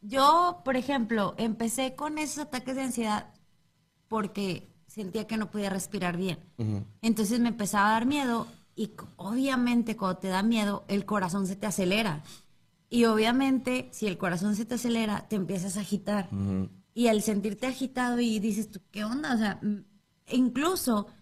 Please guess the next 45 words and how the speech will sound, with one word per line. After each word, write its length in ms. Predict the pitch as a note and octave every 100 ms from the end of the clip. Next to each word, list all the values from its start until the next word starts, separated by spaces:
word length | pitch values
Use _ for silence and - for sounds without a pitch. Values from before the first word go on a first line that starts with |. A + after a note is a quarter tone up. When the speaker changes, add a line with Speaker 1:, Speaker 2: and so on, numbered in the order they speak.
| _ _ _ _
Speaker 1:
ha 100 | A3+
llegado 320 | B3+ C4+ D4 D#4
a 100 | D#4
pasar 560 | C4+ A#3+ G#3 G3 -
que 80 | G3
hay 100 | G3+
gente 360 | A3+ A3+ A#3 -
que 260 | G3 - - _
de 280 | E3+ G3+ F#3 -
hiperventilar, 1040 | G3+ - G3 F#3 F#3 F#3 F#3 F#3 - -
o 20 | -
sea, 180 | - -
respirar 500 | F#3 F#3+ F#3+ F3+ G3
mucho, 400 | G#3 - A3+ - -
Speaker 2:
Se 80 |
desmaya. 400 | F#2+ F2 F#2 E2
Speaker 1:
mm, 60 | -
se 160 | - G3
desmayan. 720 | F3+ F3+ F#3+ F3+ G#3 C#4 - - _ _ _ _ _ _
Hace 200 | B3 C#4 E4+
poquito 380 | F#4 - - E4
tú 120 | E4
me 100 | E4
platicaste 680 | E4+ E4 - B3+ A#3+ C4+ B3+
de 100 | A3+
alguien, 460 | G#3 G#3 A3+ G#3 - -
no 180 | G3+ A3
me 140 | A#3+
puedo 220 | A#3 A3
acordar, 480 | G#3+ G#3+ F3 D#3 - - _ _ _ -
que 100 | G#3
me 80 | G#3+
dijiste, 260 | G3+ -
"Es 80 | F#3+
que 100 | A3
siento 340 | A3+ A#3 A#3+ A#3+
que 80 |
me 80 | A#3+
voy 100 | A3
a 40 | A3
desmayar 540 | G#3 F3+ F#3+ F#3+ E3 E3+
aquí, 480 | E3 A3 A#3 - - - - _ _
en 100 | F#3 F#3
el 80 |
estudio". 500 | F3+ - G#3+ G3+ E3+